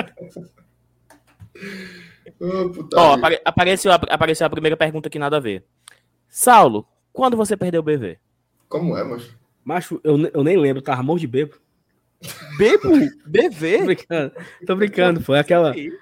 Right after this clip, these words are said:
Speaker 3: aquela, aquela, aquela piada do, eu acho que é do, é do Espanta, né, que ele pergunta pro sobrinho dele, pro Júnior, né, "Júnior, quando foi que você, não, Júnior, você já tá fumando?"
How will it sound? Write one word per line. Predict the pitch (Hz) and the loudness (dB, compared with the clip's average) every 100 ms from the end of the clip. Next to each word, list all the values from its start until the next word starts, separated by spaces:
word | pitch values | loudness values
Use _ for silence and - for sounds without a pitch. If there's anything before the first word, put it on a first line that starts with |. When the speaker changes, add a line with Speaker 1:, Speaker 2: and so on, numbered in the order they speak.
| - | -12
Speaker 3:
aquela, | 139 175 180 165 | -4 0 0 0
aquela, | 151 - 180 165 | -4 -6 -4 -4
aquela | 139 156 151 | -4 -6 -6
piada | - 156 135 135 120 | -4 -2 -2 -2 -4
do, | 131 127 113 104 95 _ _ _ _ _ _ _ - | -4 -2 -4 -8 -14 _ _ _ _ _ _ _ -8
eu | |
acho | 180 - | -8 -4
que | 220 | -4
é | |
do, | 226 226 180 - _ _ _ _ - | -4 -4 -8 -14 _ _ _ _ -12
é | |
do | 143 180 | -4 -4
Espanta, | - - 156 147 | -4 -4 -4 -4
né, | 120 143 | -8 -10
que | - 120 107 104 _ _ _ _ _ _ _ _ _ _ _ _ _ _ _ | -10 -12 -12 -18 _ _ _ _ _ _ _ _ _ _ _ _ _ _ _
ele | 120 | -14
pergunta | - 135 139 143 | -8 -4 -4 -6
pro | - 139 | -8 -8
sobrinho | 147 135 139 123 | -6 -2 0 0
dele, | 131 139 | 2 0
pro | 123 120 | -2 -10
Júnior, | 104 139 139 127 | -4 0 0 -2
né, | 120 | -6
"Júnior, | 120 220 185 127 | -4 -4 -4 -6
quando | 180 196 | -8 -10
foi | 170 180 | -8 -10
que | 175 | -10
você, | 170 170 - 165 160 | -12 -12 -10 -10 -6
não, | 180 127 | -6 -6
Júnior, | 113 202 220 180 | -8 -6 -4 -6
você | 175 175 | -10 -10
já | 165 | -8
tá | - 196 | -8 -8
fumando?" | 226 151 139 214 165 | -6 -4 -2 -2 -4